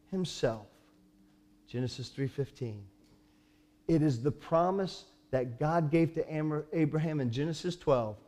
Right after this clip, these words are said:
The Lord said to Abram, "Go from your country and your kindred and your father's house and go to a land that I will show you. And I will make you a great nation there, and I will bless you, and I will make your name great,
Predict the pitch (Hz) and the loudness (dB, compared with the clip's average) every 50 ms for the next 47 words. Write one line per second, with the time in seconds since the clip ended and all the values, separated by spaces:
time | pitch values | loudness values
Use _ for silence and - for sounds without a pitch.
0 | _ _ - - _ _ - 127 127 139 165 180 180 - - - 175 147 160 - | _ _ -20 -20 _ _ -2 0 4 6 8 8 6 6 4 2 2 2 2 2
1 | - 175 180 180 170 190 202 202 190 180 - - - _ _ _ _ - 110 110 | 6 8 8 8 8 6 4 2 2 -2 -6 -12 -20 _ _ _ _ -2 4 8
2 | 175 185 208 214 202 - 226 202 196 196 208 202 202 - - 185 180 170 - - | 10 10 10 10 8 4 2 2 4 4 2 2 0 0 0 0 0 0 0 0
3 | 165 156 151 143 143 147 151 165 185 180 - - - 185 175 143 131 143 139 123 | 2 2 2 2 2 2 2 2 2 0 -2 -2 -2 0 0 2 2 2 0 0
4 | 104 151 147 143 139 135 131 - - 160 170 175 165 180 175 170 - - 160 151 | 0 0 0 0 0 0 -2 0 2 4 6 6 4 2 0 -2 -2 0 0 0
5 | 139 123 - - - - - - - - 131 147 131 110 160 170 190 208 - - | 0 0 -2 -8 -16 -20 -20 -20 -8 -2 0 2 8 12 12 12 12 12 8 6
6 | - 190 185 175 160 160 160 170 185 185 156 160 151 156 147 143 143 135 - - | 6 6 8 8 8 6 4 4 4 2 2 4 4 6 6 4 4 2 2 2
7 | - 175 170 156 147 135 127 123 117 110 - - - _ _ _ - 139 151 151 | 4 8 8 8 8 6 4 2 0 -2 -6 -12 -20 _ _ _ 2 4 6 8
8 | 156 151 151 151 160 165 170 190 202 220 - - - 208 214 196 185 175 165 131 | 8 8 8 8 8 6 8 10 10 10 10 8 2 6 6 8 8 8 6 6
9 | 156 190 196 208 202 196 202 196 196 190 - - 175 165 147 139 139 143 147 151 | 6 8 8 8 6 4 2 2 2 2 0 0 -2 2 4 6 6 6 6 4
10 | 151 151 160 160 156 147 135 123 151 175 196 202 202 - - 214 214 202 185 165 | 6 6 8 8 8 6 6 6 10 10 10 10 8 4 -2 0 2 2 4 4
11 | 151 151 160 160 160 165 180 196 - - 196 190 185 175 170 165 151 131 123 165 | 4 4 4 2 2 2 2 2 0 0 0 0 2 4 4 4 4 6 8 10
12 | 175 196 214 220 | 10 10 10 8